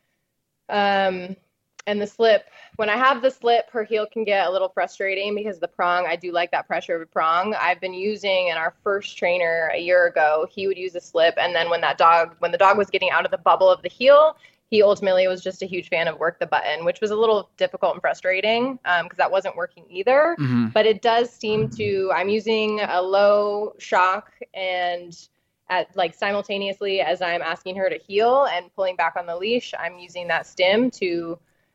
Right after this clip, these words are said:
Speaker 1: coordinate, like, more, like, "This is what's up, Cece, heel."
Speaker 2: Yeah, yeah.
Speaker 1: And it seems to help, but it's not quite, like, nothing's quite working
Speaker 2: Yeah.
Speaker 1: right now. She just seems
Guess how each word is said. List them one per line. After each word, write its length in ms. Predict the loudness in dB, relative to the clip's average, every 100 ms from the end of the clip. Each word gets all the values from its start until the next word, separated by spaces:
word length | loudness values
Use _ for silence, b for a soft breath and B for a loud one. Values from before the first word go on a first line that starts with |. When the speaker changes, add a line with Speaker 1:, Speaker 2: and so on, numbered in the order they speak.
| _ _ _ -18 -18 -18 _
Speaker 1:
coordinate, 720 | 2 4 6 4 4 4 0 _ _ -2
like, 260 | 0 0
more, 640 | 2 4 4 4 2 0 -4 _ -6
like, 180 | -6
"This 160 | -6 -14
is 100 | -8
what's 140 | -2
up, 160 | 0 0
Cece, 440 | -4 -6 -4 -6 -6
heel." 240 | 0 4 4
Speaker 2:
Yeah, 60 | 4
yeah. 160 | 0
Speaker 1:
And 100 | 2
it 80 | 0
seems 220 | 0 -4
to 80 | -2
help, 500 | 4 6 6 2 -2
but 160 | 0 2
it's 320 | 2 0 0
not 340 | 0 0 -2
quite, 520 | _ 2 4 2 -2 _ _ _ _ _ -18 -18 _ 0
like, 120 | 2
nothing's 520 | 2 0 -4 -8 -16 _
quite 280 | -2 0 2
working 540 | -2 -4 -4 -6 -8 _ B B B B 0
Speaker 2:
Yeah. 160 | 4 6
Speaker 1:
right 120 | 4
now. 300 | 2 0 -4 -12
She 160 | -12
just 160 | -10 -8
seems 180 | -8